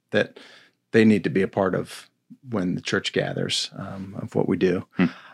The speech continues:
Speaker 1: Um, and, and then there's call to, you know, to sing to one another, um, in Colossians, and, um, there, there's that call. Um, but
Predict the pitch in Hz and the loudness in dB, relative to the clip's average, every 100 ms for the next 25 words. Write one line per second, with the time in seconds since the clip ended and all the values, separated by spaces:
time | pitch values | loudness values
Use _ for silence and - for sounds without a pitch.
0 | - 110 98 92 - _ _ _ _ - | -8 -2 0 0 -4 _ _ _ _ 0
1 | 120 113 - - 254 208 175 147 - 143 | 4 4 2 2 6 8 10 8 6 6
2 | 127 - 113 107 - _ - 104 95 - | 6 6 6 6 0 _ -2 0 -2 -4
3 | - 110 - 117 117 117 113 113 107 107 | 0 4 6 6 4 4 4 6 6 6
4 | 110 110 107 - - 104 98 98 101 95 | 6 4 2 -4 -10 -4 -2 0 -2 -4
5 | - 113 101 104 107 98 98 - 107 107 | -8 -4 -4 -2 0 2 2 0 0 0
6 | 101 101 98 - - - - - - - | -2 -2 -4 -4 -14 -18 -18 -20 -10 -6
7 | - - - 107 - 104 95 90 95 92 | -4 -4 -2 -4 -2 -2 -2 2 2 2
8 | - 98 - 101 - _ - 110 104 101 | 2 0 2 0 -6 _ -10 -8 -6 -6
9 | 101 - _ _ _ - - _ _ _ | -6 -12 _ _ _ -18 -18 _ _ _
10 | _ - - 113 | _ -6 2 2